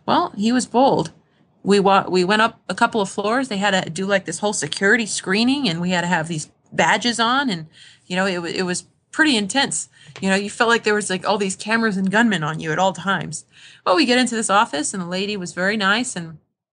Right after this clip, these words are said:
she says, "Well, you know, we don't really hire, you know, outside people. We've got a list of vendors," and she, you know, so I, I said, "Well, let me just show you a couple of things." I did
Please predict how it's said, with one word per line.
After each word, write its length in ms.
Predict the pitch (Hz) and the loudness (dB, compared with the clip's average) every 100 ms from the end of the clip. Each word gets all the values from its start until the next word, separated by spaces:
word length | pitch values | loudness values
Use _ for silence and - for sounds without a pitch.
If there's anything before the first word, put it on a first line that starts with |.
| _ _ _ _ - | _ _ _ _ -10
she 140 | - | -6
says, 100 | 240 | -4
"Well, 300 | 302 392 359 | 0 4 4
you 100 | 330 | 2
know, 140 | 320 302 | -2 -4
we 100 | 320 | -4
don't 240 | 370 359 - - | -4 -6 -12 -4
really 300 | 302 294 240 | -2 0 -2
hire, 680 | 247 240 233 233 226 262 - | -2 0 2 2 2 0 -8
you 140 | 208 196 | -10 -4
know, 100 | 196 | 0
outside 440 | 202 196 214 196 | 0 -2 -4 -6
people. 320 | - 208 214 | -8 -8 -6
We've 120 | 208 | -4
got 140 | 196 208 | 0 0
a 60 | |
list 300 | 190 190 196 196 | 2 0 -2 -4
of 60 | |
vendors," 760 | 180 185 185 190 185 190 190 - | 0 2 4 4 4 2 0 -2
and 220 | 160 160 - - - - _ | -2 -4 -8 -20 -20 -20 _
she, 280 | - - - | -10 -10 -4
you 120 | 190 | 0
know, 120 | 175 | 0
so 240 | 185 - 233 | 0 2 4
I, 280 | 220 247 240 | 6 4 2
I 40 | |
said, 160 | 247 370 | -2 0
"Well, 160 | 415 403 | 0 2
let 100 | 427 | 0
me 60 | |
just 160 | 392 349 | 0 0
show 140 | - | 2
you 100 | 285 | 2
a 40 | 254 | 0
couple 280 | 247 233 247 | -2 -4 -4
of 80 | |
things." 340 | 247 175 180 190 | -4 -4 -2 -2
I 80 | 170 | -2
did 260 | 175 160 | -2 -4